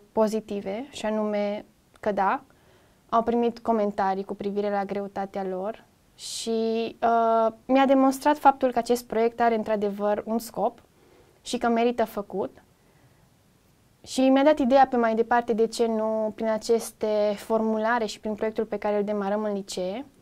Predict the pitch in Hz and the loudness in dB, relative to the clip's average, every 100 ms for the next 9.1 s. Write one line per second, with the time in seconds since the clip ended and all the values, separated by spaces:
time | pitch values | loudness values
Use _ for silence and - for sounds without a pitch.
0 | - _ _ _ - 262 294 294 285 269 | -20 _ _ _ -8 -2 0 2 0 0
1 | - - 262 262 262 254 - - 202 196 | -4 -2 0 0 0 -2 -4 -6 -6 -4
2 | 196 196 208 196 190 226 262 _ _ 233 | -4 -4 -6 -6 -6 -8 -12 _ _ -6
3 | 214 214 - 214 214 214 214 - 226 226 | -4 -4 -6 -2 0 0 0 -2 -4 0
4 | 226 226 - 220 208 208 208 208 208 208 | 0 0 -2 0 2 2 2 0 -2 -4
5 | - - - 233 226 208 214 233 247 262 | -12 -16 -2 2 2 2 0 -2 0 0
6 | 214 202 208 - 208 202 202 214 208 208 | -2 -6 -8 -2 0 0 -2 -4 -4 -2
7 | 214 233 247 262 - - - - 226 220 | -2 0 0 -2 -6 -14 -12 -4 0 0
8 | 220 226 233 - 220 214 208 202 214 208 | 0 0 -2 -2 -2 0 0 -2 -2 -4